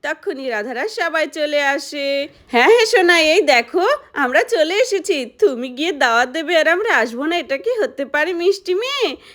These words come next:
Thank you আন্টি, তোমরা বসো। আমার ফ্রেন্ডসরা কোথায়? এই তো, ওরাও আসছে পেছনে।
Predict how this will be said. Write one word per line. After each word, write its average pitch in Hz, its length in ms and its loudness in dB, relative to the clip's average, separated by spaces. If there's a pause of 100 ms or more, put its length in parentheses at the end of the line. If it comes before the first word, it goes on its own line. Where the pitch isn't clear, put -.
(340)
Thank 262 420 -4
you 381 180 -4
আন্টি, 349 520 0
তোমরা 339 360 -4
বসো। 392 400 -2
আমার 320 280 0
ফ্রেন্ডসরা 311 480 -6
কোথায়? 381 520 -2 (220)
এই 277 240 0
তো, 339 260 0
ওরাও 262 280 2
আসছে 339 380 0
পেছনে। 277 760 -6